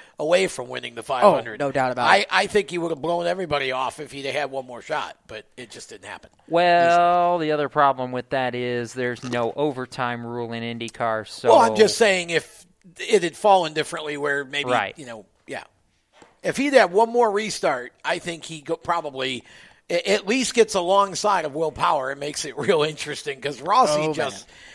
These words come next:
Speaker 1: he just had more courage than anybody else in that race.
Speaker 3: Yes, he did. Now, on the flip side of the excitometer,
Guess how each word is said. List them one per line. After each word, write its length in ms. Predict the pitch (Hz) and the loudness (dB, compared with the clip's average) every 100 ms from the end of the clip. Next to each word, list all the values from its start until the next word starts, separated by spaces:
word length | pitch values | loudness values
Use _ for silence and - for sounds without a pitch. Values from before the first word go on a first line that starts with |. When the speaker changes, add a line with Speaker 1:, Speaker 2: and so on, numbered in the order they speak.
| - | -12
Speaker 1:
he 180 | - 320 | -2 0
just 320 | 269 269 - | 2 2 2
had 300 | 220 170 160 - - _ _ _ | 2 2 0 -6 -20 _ _ _
more 260 | 165 202 180 | 0 0 4
courage 520 | 208 208 143 131 127 | 4 4 4 0 -6
than 120 | 156 | -8
anybody 440 | 151 147 143 143 131 | -8 -8 -6 -4 -2
else 260 | 127 123 | -4 -4
in 60 | 147 | -6
that 180 | 123 120 | -6 -8
race. 340 | 113 104 - _ | -10 -12 -14 _
Speaker 3:
Yes, 720 | 123 120 127 170 226 285 294 | -14 -8 -4 0 2 0 -2
he 180 | 247 240 | -8 -10
did. 500 | 208 208 135 107 101 | -4 0 0 0 -4
Now, 380 | 139 202 127 98 _ _ - | -4 -2 -2 -6 _ _ -4
on 240 | 147 170 | -2 -2
the 180 | 160 156 | -6 -8
flip 360 | - - 277 - | -10 -6 -6 -6
side 400 | - 135 120 117 | -2 0 2 0
of 100 | 113 | -4
the 380 | 120 120 117 113 | -10 -10 -10 -12
excitometer, 1040 | 117 - - 143 131 113 107 104 113 160 | -14 -12 -2 -2 0 -4 -6 -10 -10 -10